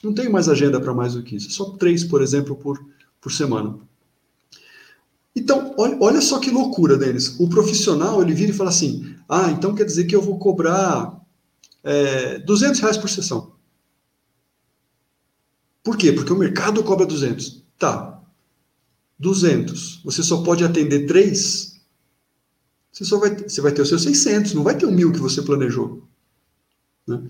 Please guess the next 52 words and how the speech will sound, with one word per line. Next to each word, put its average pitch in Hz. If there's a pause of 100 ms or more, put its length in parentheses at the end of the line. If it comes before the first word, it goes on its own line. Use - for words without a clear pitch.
(540)
Então, 170
o 202
grande 285
ponto -
que -
as 147
pessoas, 160 (120)
ela 147
tem 247
que 202
ter 165
essa, 156
essa 139
visão 143
como 127
um 117
todo, 156 (300)
é 131 (100)
o -
quanto 208
você 170
quer 147
chegar, 135 (140)
né, 135
o 123
quanto 160
você 143
gostaria 131
de 127
ganhar, 120
qual 131
o 123
seu 131
desejo, 120 (640)
qual 220
é -
o 196
mercado 165
que -
você 123
tem, 123 (360)
quanto 254
você 196
consegue 180
atender, 131
qual 156
é 165
a -
sua 170
capacidade 160
de 147
atendimento. 127